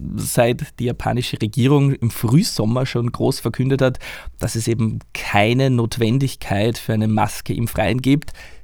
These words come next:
tragen sie mein Mann und ich auch nimmer.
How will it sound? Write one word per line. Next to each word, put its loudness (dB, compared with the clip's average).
tragen 2
sie 0
mein 2
Mann 2
und -4
ich -4
auch -6
nimmer. 0